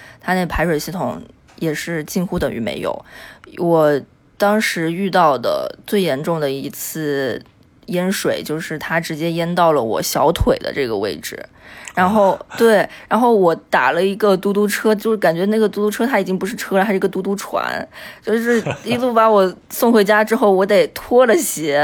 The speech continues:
Speaker 1: 然后挽起裤腿儿走回家。走回家最绝望的一件事情是我当时的那个房子是在二楼，然后它有个阳台，当时落叶把这个阳台的下水道口给堵住了，就导致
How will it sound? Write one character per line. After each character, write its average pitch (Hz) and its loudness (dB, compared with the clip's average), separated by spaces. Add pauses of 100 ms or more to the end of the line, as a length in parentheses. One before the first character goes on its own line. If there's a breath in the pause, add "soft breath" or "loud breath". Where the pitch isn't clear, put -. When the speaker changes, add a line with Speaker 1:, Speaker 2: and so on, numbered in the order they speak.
Speaker 1:
然 170 2
后 202 2
挽 165 2
起 - -4
裤 - -4
腿 - -2
儿 113 0
走 156 0
回 151 -2
家。 156 -2 (320 loud breath)
走 190 0
回 220 4
家 254 0
最 247 0
绝 175 -2
望 190 4
的 170 -2
一 160 -4
件 170 -2
事 175 -6
情 165 -6
是 170 -8
我 143 -6
当 165 -4
时 - -8
的 147 -8
那 147 -6
个 123 -4
房 - -10
子 151 -8
是 156 -10
在 160 -2
二 170 0
楼， - -10 (520 loud breath)
然 180 -4
后 196 0
它 196 -2
有 165 -2
个 160 -6
阳 147 -6
台， - -10 (960 soft breath)
当 247 0
时 226 -2
落 233 2
叶 214 2
把 120 -2
这 170 -6
个 123 -4
阳 131 -6
台 - -6
的 123 -4
下 160 -6
水 127 -6
道 143 -2
口 - -12
给 76 -6 (100)
堵 - -4 (100)
住 139 -6
了， - -6 (160 loud breath)
就 214 0
导 160 2
致 185 -2